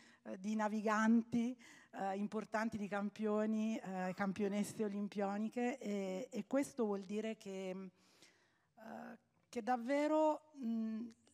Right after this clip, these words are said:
i valori dell'inclusività, della pace, del rispetto dei diritti sono valori universali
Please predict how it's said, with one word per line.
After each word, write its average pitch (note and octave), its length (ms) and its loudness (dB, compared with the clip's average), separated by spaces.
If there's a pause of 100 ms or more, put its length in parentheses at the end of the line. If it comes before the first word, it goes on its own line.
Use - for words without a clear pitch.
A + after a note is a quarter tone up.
(200)
i A3+ 120 2
valori B3+ 640 4
dell'inclusività, G#3 1040 -6
della F#3+ 300 -6
pace, E3+ 400 -8
del F#3 140 -4
rispetto F#3+ 560 -10
dei G3+ 160 -12
diritti G3+ 640 -12
sono A3 360 -2
valori F3 300 -2
universali E3 760 -8